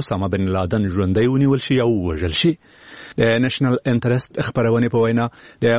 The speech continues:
ملا عمر په مشرۍ د طالبانو د واکمنۍ نسکورول لومړنی هدف نه و، بلکې له طالبانو یوازې غوښتل شوي وو چې له القاعده سره اړیکې پرې کړي او بن لادن او نور مشران چې له دوی سره وو متحدو ایالتونو ته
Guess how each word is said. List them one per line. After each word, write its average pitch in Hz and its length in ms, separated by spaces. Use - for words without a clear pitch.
ملا 120 260
عمر 139 280
په 147 100
مشرۍ 139 340
د 135 220
طالبانو 127 420
د 123 120
واکمنۍ 101 560
نسکورول 135 540
لومړنی 101 440
هدف 98 240
نه 104 280
و، 90 180
بلکې 92 260
له - 120
طالبانو 110 420
یوازې 110 440
غوښتل 92 260
شوي 135 240
وو 147 160
چې 156 80
له 117 60
القاعده 120 500
سره 113 140
اړیکې 120 600
پرې 139 140
کړي 156 200
او 147 160
بن 95 260
لادن 110 320
او 123 40
نور 151 240
مشران 113 440
چې - 180
له 90 180
دوی 135 160
سره 151 160
وو 147 100
متحدو 135 400
ایالتونو 90 400
ته 113 80